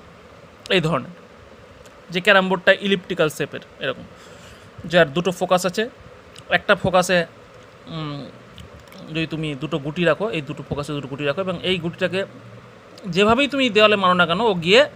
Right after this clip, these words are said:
ওকে গিয়ে touch করবে। এটাই হচ্ছে এখানকার মজাটা। এখন এর পিছনে mathematics আছে,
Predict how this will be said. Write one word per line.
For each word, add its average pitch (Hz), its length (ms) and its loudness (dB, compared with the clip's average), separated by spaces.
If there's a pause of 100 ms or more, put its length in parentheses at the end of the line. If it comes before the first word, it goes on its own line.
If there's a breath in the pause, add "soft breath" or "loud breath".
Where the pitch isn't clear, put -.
(920)
ওকে 202 160 -2
গিয়ে 208 140 0
touch 202 260 0
করবে। 135 260 -8 (1120)
এটাই 208 160 0
হচ্ছে 196 200 -4
এখানকার 180 380 -4
মজাটা। 165 460 -4 (880 loud breath)
এখন 226 180 2
এর 247 100 8
পিছনে 254 220 2
mathematics 233 460 4
আছে, 233 160 2